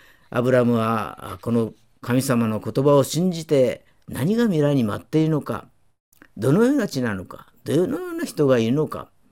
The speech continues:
全く分からずにですね、出て行きました。信仰によって、えー、アーメンして出かけていったのであります。神様の御言葉に不可能はないということを信じて、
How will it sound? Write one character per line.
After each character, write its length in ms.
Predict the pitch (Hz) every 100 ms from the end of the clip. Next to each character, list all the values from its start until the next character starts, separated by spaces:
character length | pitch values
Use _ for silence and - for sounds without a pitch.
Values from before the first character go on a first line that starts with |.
| _
全 440 | - - - - 190
く 120 | 190
分 140 | 143
か 120 | 113 113
ら 140 | 113
ず 160 | 110 98
に 80 |
で 80 | 87
す 160 | - 110
ね、 260 | 151 - - _ _ _ _
出 160 | - -
て 140 | 85
行 100 | -
き 60 | -
ま 100 | -
し 100 | -
た。 120 | - _ _ _
信 300 | - 160 151
仰 160 | 156
に 80 | 143
よ 80 | 135
っ 40 |
て、 400 | - 127 120 - - - -
え 380 | - 98 101 -
ー、 80 | -
ア 180 | 107 143
ー 20 |
メ 140 | 160 165
ン 80 |
し 100 | 165
て 320 | - 170 135 92
出 120 | 92
か 160 | 95
け 160 | 101 98
て 200 | - 107
い 80 | 87
っ 60 | - -
た 120 | 107
の 120 | 95
で 80 | 98
あ 60 |
り 60 | -
ま 100 | -
す。 200 | - - _ _ _ _ _ _
神 180 | 123 120
様 200 | 120 113
の 100 | 104
御 160 | 107 117
言 160 | 113
葉 100 | 110
に 340 | 120 120 101 - _ -
不 120 | -
可 180 | 143 185
能 160 | 185
は 120 | 151
な 220 | 110 107 180
い 80 |
と 160 | 202 -
い 80 | 143
う 40 |
こ 100 | 135
と 480 | 120 139 160 135 64
を 80 | 58
信 300 | - 123 127
じ 140 | 113
て、 460 | - 135 143 - -